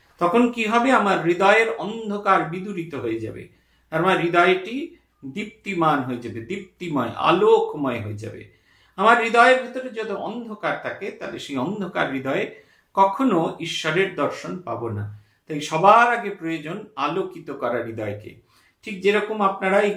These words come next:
কিছুদিন আগে দেখছিলাম, একজন আমাকে ছবি পাঠিয়েছিলেন, তিনি তার সদ্য দীক্ষিত, দীক্ষা পেয়েছেন তিনি,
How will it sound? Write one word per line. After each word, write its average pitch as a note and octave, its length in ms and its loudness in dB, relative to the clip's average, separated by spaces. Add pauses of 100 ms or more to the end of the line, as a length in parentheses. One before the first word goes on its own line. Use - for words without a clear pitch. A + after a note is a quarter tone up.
কিছুদিন E3+ 340 -6
আগে E3 220 0
দেখছিলাম, E3+ 500 0
একজন D3 280 -4
আমাকে C#3 340 -6
ছবি F#3 240 -6
পাঠিয়েছিলেন, C3 720 -8 (460)
তিনি G3 200 -4
তার - 500 2
সদ্য G3 360 -4
দীক্ষিত, E3+ 640 -4
দীক্ষা E3 280 -8
পেয়েছেন D3+ 440 -6
তিনি, G3+ 320 -8